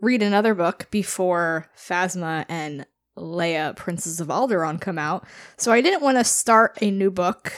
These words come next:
and not be done. Um, so my friend Erin suggested I go back and read the novellas.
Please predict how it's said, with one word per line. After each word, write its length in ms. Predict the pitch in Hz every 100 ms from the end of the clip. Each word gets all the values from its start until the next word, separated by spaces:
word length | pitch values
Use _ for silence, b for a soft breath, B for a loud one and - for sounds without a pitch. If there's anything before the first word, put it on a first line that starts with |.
| -
and 160 | 208 196
not 180 | 196
be 140 | 196 196 -
done. 560 | 226 226 175 147 170 233 B B B B -
Um, 580 | 196 185 180 180 175 - _
so 640 | - 226 220 208 202 196 -
my 120 | 190
friend 280 | - 190 190
Erin 440 | 185 180 180 180
suggested 600 | - - 180 175 165 190
I 120 | 156 170
go 140 | 185
back 320 | 180 165 -
and 160 | 175 175
read 160 | 175
the 80 | 170
novellas. 800 | 170 175 349 311 262 254 254 -